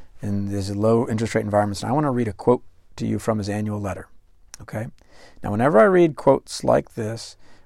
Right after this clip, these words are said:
I don't want us to think we're in any way trying to make fun of this gentleman or delight in his shortcomings or delight in what's happened to him that's wrong. I just want us to learn from him, 'cause you and I know we easily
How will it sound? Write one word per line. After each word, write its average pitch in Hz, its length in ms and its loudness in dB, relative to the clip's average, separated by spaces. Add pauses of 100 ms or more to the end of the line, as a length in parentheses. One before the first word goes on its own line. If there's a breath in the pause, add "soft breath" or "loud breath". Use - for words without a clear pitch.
(140 soft breath)
I 110 60 -10
don't 101 140 -2
want 135 120 0
us - 80 -10
to - 80 -6
think 127 260 -4
we're 110 200 -6
in - 120 -16
any 107 160 -6
way 110 120 -6
trying 107 180 -6
to 104 60 -4
make 113 160 -6
fun 151 200 4
of 160 80 2
this 156 100 2
gentleman 160 440 0 (400 soft breath)
or 101 320 -6
delight 110 600 4
in 117 80 -4
his 113 120 -4
shortcomings 131 720 0
or 104 80 -4
delight 107 460 -4 (100)
in 120 200 -8
what's 117 180 -8
happened 117 640 -4
to 120 140 -2
him 110 120 -4
that's 107 160 -6
wrong. 131 240 2
I - 80 -6
just 113 120 -8
want 110 120 -2
us - 40 -8
to 107 60 -8
learn 104 240 -2
from - 220 -10
him, - 120 -20 (120)
'cause 95 160 -14
you 143 340 0
and 220 100 2
I 208 120 0
know - 240 0
we 139 120 -4
easily 151 920 4